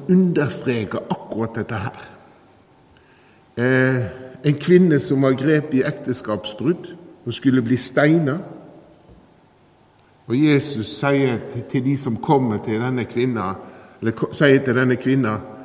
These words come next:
at han ikke fordømmer henne. Eller en annen kvinne han møter,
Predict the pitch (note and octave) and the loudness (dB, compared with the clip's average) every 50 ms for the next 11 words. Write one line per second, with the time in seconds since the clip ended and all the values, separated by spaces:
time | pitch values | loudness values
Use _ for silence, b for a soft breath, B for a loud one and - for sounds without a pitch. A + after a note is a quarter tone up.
0 | B B B B B B B B B B - - A#2+ - C#3+ F#3+ G3 - E3 - | B B B B B B B B B B -12 -12 -8 -6 -6 -6 -4 -6 -6 -6
1 | - C3+ - - B2+ B2 D#3+ C#3+ B2+ G#2+ F#2+ E2+ F2+ F#2+ F#2 - - - - - | -6 -6 -4 -2 -2 0 0 0 0 0 -2 -4 -6 -8 -8 -10 -12 -16 -18 -20
2 | - - - _ _ _ _ _ _ _ _ _ _ _ _ _ _ _ _ _ | -20 -20 -20 _ _ _ _ _ _ _ _ _ _ _ _ _ _ _ _ _
3 | b b b b b b b b b b b b b C3 D3 D3 D3+ D3 - F#3+ | b b b b b b b b b b b b b 4 6 6 4 4 4 6
4 | F#3+ F#3 F#3+ F#3+ F3 D#3 C#3 C3 - - B2 B2+ B2 A#2+ A2+ A2+ A#2+ A#2 A2+ A#2+ | 8 8 10 8 8 8 6 4 2 2 4 4 4 4 4 2 2 2 2 2
5 | B2+ B2 A2+ A2+ - - D3+ E3+ | 2 2 0 -2 -2 -4 -4 -4